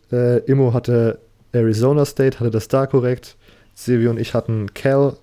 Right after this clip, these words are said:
Immo hatte den <laughs> Upset von North Texas vorhergesagt, der nicht eingetreten ist. Ähm, Marshall gegen Ohio, da hat Marshall gewonnen, das hatte Silvio richtig.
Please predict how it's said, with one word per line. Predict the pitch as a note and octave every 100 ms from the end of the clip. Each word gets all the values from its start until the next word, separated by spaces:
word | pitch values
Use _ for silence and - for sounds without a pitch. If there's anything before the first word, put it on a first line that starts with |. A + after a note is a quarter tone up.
| _ _ _
Immo | A#2+ A#2 A2+ G#2
hatte | A2 A#2
den | G2+ A#2 A2 - -
<laughs> | - -
Upset | B2+ - - E3 C#3+
von | - A#2
North | A#2+ A2+ -
Texas | E3 E3 F#3
vorhergesagt, | D#3+ E3+ D#3+ E3 E3 E3
der | D#3+
nicht | D#3
eingetreten | - D#3+ - D#3+ D3+
ist. | D#3 - - - - - - - - A#2
Ähm, | A#2 A#2+ A#2+ A#2+ A#2+ - - - - - G#2+
Marshall | A#2+ C3+ D#3+
gegen | C#3+ C3+
Ohio, | B2 A2+ B2 B2+
da | A#2 G#2+ G2+
hat | A#2 -
Marshall | A#2 A#2 B2
gewonnen, | A#2 A2+
das | -
hatte | G#2+ - G2+ F#2+
Silvio | - B2 B2
richtig. | A#2 A#2 A#2+ A2+